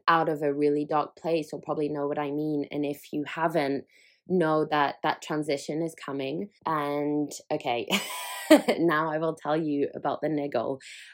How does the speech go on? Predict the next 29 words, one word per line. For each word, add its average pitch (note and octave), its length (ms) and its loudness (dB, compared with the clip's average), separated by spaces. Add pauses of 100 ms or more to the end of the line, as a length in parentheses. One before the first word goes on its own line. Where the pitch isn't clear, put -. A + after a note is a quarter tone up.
(160)
Um, E3 560 0 (200)
oh, A3+ 280 8
sorry, G3+ 440 6
I F3+ 40 4
didn't A3 220 2
finish. E3 240 0
Before G3+ 240 -2
I G#3 60 4
tell G#3 160 -2
you G3 160 4
the F3+ 100 2
niggle, C3+ 400 0 (460)
and F3 380 4 (160)
this F#3 200 0
is G#3+ 180 2
where D#3+ 360 4 (280)
I E3+ 100 2
feel E3+ 220 2
like E3 200 2
my D#3 160 0
business D#3 400 -2
is D#3 140 -8
having D3 260 -2
a C3+ 60 -4
breakthrough D3 600 -2
because D3+ 300 -6
you D#3+ 80 0
know D#3 120 0
what? D3+ 280 4